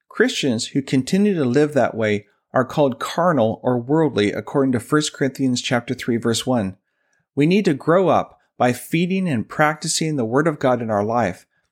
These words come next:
Then we can discern truth from error and then we will learn to follow the leading of the Holy Spirit.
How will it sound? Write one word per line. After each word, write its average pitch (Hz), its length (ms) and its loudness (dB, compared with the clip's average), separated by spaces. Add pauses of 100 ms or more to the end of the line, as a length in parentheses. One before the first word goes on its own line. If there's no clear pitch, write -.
(120)
Then 175 180 2
we 180 100 2
can 147 220 -2
discern 123 640 0
truth 156 340 -2
from 185 240 -2
error 113 360 0 (280)
and 123 80 0
then 156 120 2
we 180 40 2
will 131 220 2
learn 165 260 2
to 131 140 -2
follow 151 440 2
the 113 200 -2
leading 139 400 -2
of 120 160 -6
the 120 80 -6
Holy 120 260 -2
Spirit. 113 480 -2